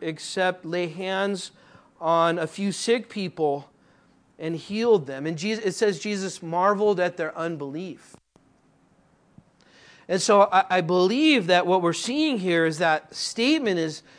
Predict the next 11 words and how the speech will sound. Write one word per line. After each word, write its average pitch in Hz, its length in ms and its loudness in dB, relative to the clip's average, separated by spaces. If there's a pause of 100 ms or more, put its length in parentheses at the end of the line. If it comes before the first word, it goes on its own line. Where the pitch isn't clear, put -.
(380)
put 254 440 4
because 196 520 0 (600)
Jesus' 226 800 -2
power 214 560 4
is 180 460 -2 (560)
available 175 840 4
to 170 460 -6
all 208 640 2 (800)
who 202 120 -6
will 180 240 0
believe. 156 640 -12